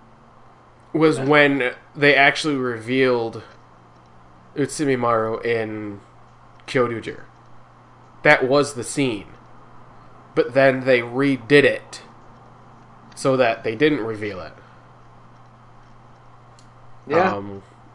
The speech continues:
Speaker 1: so that's why I was, that's why I put back to Kyoryuger footage for the reveal. Like, how are they gonna do this? And then all of a sudden it's like, oh, now we're back to the original footage,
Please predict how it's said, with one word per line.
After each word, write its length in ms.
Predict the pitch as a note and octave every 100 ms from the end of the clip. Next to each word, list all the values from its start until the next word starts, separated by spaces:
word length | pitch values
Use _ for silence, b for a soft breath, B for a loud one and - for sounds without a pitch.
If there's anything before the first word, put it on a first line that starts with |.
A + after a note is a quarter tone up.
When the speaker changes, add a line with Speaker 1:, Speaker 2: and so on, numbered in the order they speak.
| -
Speaker 1:
so 120 | C#3
that's 200 | C#3+ D3
why 160 | D#3 C#3
I 40 |
was, 140 | C3+
that's 240 | C3 C3 -
why 200 | C#3 B2+
I 40 |
put 220 | B2+ C#3+
back 220 | - B2+ B2+
to 60 |
Kyoryuger 500 | A#2 C3+ C#3 C3+ A2+
footage 280 | - B2 A2
for 160 | - A2+
the 100 | G#2+
reveal. 480 | G#2 G#2 C3 A#2
Like, 200 | G#2 G#2
how 160 | - C#3+
are 80 | D#3
they 100 | C3
gonna 200 | B2+ A#2+
do 200 | G#2 C#3
this? 360 | G#2+ F2 - - - b b b b
And 100 | C3 C3
then 140 | B2
all 140 | A#2+
of 60 | B2
a 60 | B2
sudden 240 | C3+ B2
it's 160 | A#2 -
like, 280 | A#2 A2+ -
oh, 360 | D3 C3+ A2 G#2 b b b b -
now 160 | C3+
we're 100 | C#3
back 240 | C3 C3+ C3
to 80 | B2+
the 60 |
original 320 | B2+ G3+ F3 C3
footage, 440 | C3+ A#2+ A#2+ A#2+